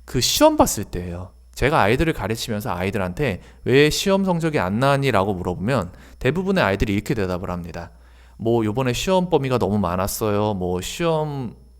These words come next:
너무 어려웠어요."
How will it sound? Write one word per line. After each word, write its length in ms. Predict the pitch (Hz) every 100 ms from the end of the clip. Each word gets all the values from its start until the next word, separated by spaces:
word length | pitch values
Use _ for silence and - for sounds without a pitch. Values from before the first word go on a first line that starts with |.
| - - - - - - - - - - - 131 123
너무 240 | 98 113 87
어려웠어요." 800 | 98 117 117 113 117 110 135 196